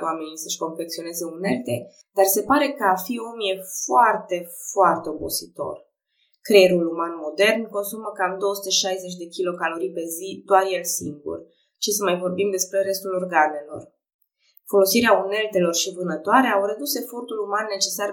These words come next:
pentru asigurarea traiului. Și descoperirea focului prin tratamentul termic al alimentelor a reușit să le facă mai ușor de digerat. Digestia în sine, de altfel, este foarte consumatoare de calorii. Așadar, s-a scăzut din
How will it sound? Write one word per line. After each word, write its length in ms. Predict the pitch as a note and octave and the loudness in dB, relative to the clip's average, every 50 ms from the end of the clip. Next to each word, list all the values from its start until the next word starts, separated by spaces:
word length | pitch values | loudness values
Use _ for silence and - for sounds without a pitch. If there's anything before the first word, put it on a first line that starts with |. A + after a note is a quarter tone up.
| - | -4
pentru 160 | F#3+ G3 F#3 F3+ | -8 -6 -4 -4
asigurarea 600 | F3+ F3 - F3+ F3+ F#3+ F#3 F3+ F3 E3+ F3 - | -4 -4 -6 -4 -2 0 0 0 0 -2 -4 -6
traiului. 500 | D#3+ D#3 D3+ D3 D3 D3 D3 D3+ D#3 - - _ _ _ _ _ _ _ _ _ _ _ - - | -6 -6 -4 -4 -6 -8 -10 -10 -12 -12 -14 _ _ _ _ _ _ _ _ _ _ _ -8 -6
Și 100 | - F#3+ | 2 2
descoperirea 640 | G3 G3 G3 G3 F#3 F#3 F#3+ G3+ G#3+ G3 F3+ F3 - - | 2 4 4 2 4 6 6 6 6 4 2 0 0 -4
focului 420 | A3+ A#3+ A#3 - G3 F#3 E3+ E3+ E3+ E3 | -4 -4 -4 0 0 0 2 0 -2 -4
prin 140 | E3+ F3 F3+ F3+ | -6 -6 -4 -4
tratamentul 500 | E3 D#3+ E3 E3+ F3 F#3 G3 - A3+ G3+ - F#3 | -4 -4 -4 -4 -2 0 0 0 0 -2 0 0
termic 260 | F3 F3 E3 D#3+ D#3+ E3 | 0 0 -2 -4 -6 -4
al 100 | D#3 D#3 D#3 | -4 -4 -4
alimentelor 580 | D3+ D3+ D3+ D3+ D3+ D#3 E3 F3 G3 G#3 A#3 A#3+ | -4 -6 -8 -10 -8 -10 -8 -6 -6 -4 -4 -4
a 100 | B3 A#3+ A#3+ | -4 -6 -6
reușit 240 | A3+ A#3+ A#3+ B3 - - | -8 -10 -10 -6 -6 -6
să 40 | A#3 A3 | -6 -6
le 100 | A3+ - | -6 -4
facă 160 | B3 A#3 A#3+ A#3+ A3+ | -4 -4 -4 -6 -8
mai 100 | G3+ G3+ G#3+ | -8 -8 -6
ușor 160 | A3+ A#3 A3+ A3 G3+ | -6 -8 -8 -8 -12
de 60 | G3 F#3+ F#3 | -14 -14 -12
digerat. 480 | G3 F#3 F#3+ F#3 F3+ E3+ D3 - - - _ _ _ _ _ _ _ _ _ _ _ _ - E3+ F3+ | -8 -4 -2 0 2 2 2 0 0 -8 _ _ _ _ _ _ _ _ _ _ _ _ -10 -4 0
Digestia 380 | G3+ G3 A3 C4 B3+ - A#3+ G3+ G3+ | 4 4 4 4 4 4 4 4 4
în 60 | - - | 2 -2
sine, 240 | G3+ E3+ D3+ C3 C3+ - - - _ - _ _ - F3 | -2 -2 -2 -4 -6 -8 -10 -14 _ -20 _ _ -2 4
de 60 | D#3+ D3+ | 4 4
altfel, 240 | D3+ D3+ - - G#3 G#3+ | 4 4 2 2 2 2
este 140 | G#3+ - A#3 - - | 2 0 -6 -2 2
foarte 220 | G#3+ G3 F3+ E3+ E3+ - | 2 2 2 0 -8 -8
consumatoare 520 | E3 E3+ F3 F3 E3 D3+ - D#3 D#3 D3+ D3+ | -12 -12 -10 -8 -8 -8 -8 -10 -14 -14 -16
de 100 | D3+ D3+ - | -16 -12 -10
calorii. 400 | D3+ D3 D3 D3+ - C3+ - - _ _ _ - _ _ _ _ _ _ _ _ _ _ _ - G#3 | -10 -8 -8 -8 -8 -10 -14 -14 _ _ _ -20 _ _ _ _ _ _ _ _ _ _ _ -4 -2
Așadar, 280 | - A3+ A#3 A#3 C4 C#4+ C#4+ | 0 0 4 6 6 6 6
s-a 100 | D#4 D#4 - | 4 2 2
scăzut 380 | - - B3 A3 G#3 G#3+ G#3 G3+ F#3+ F3+ | 2 -2 -2 0 4 4 2 4 4 2
din 80 | F3+ | 2